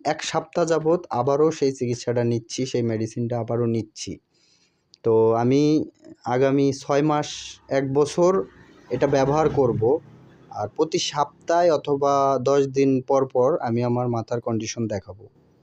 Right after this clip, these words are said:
তো আপনারা আমার এই চ্যানেলে এই বিষয়টা দেখতে পারবেন। আমি প্রতি মাসে অথবা প্রতি সপ্তাহে আমার মাথার অবস্থা দেখাবো কি হয়। আপনারা serial by serial পর্যায়ক্রমে দেখতে পারবেন। আহ, আমার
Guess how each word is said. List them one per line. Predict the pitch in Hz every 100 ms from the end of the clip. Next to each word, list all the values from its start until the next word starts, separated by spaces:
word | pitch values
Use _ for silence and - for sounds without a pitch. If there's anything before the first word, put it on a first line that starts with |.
| _ _ _ _ _ -
তো | 110
আপনারা | 113 131 127 135 135 131
আমার | 127 123
এই | 127
চ্যানেলে | 131 131 135 139 139 160 - -
এই | 123 120 117
বিষয়টা | 117 117 127 127
দেখতে | 123 120 -
পারবেন। | 131 131 131 147 185 - _ _ _ _ -
আমি | 113 120 123 123 123 110
প্রতি | 143 - 147 143
মাসে | 135 127 123 156
অথবা | 135 127 135
প্রতি | 131 135 135
সপ্তাহে | 135 131 - - 147 135
আমার | 123 123 120
মাথার | 117 120 127 117
অবস্থা | 113 113 120
দেখাবো | 113 113 123 120 117
কি | 160 165
হয়। | 107 101 95 _ _ _ _ _ _
আপনারা | 113 127 123 131 131 127 127 -
serial | - - 139 143
by | 147 139
serial | 139 135 139 139 135
পর্যায়ক্রমে | 139 135 135 127 135 131
দেখতে | 123 120 -
পারবেন। | 131 131 131 139 165 190 - - - - _ _ -
আহ, | 110 110 110 110
আমার | 120 120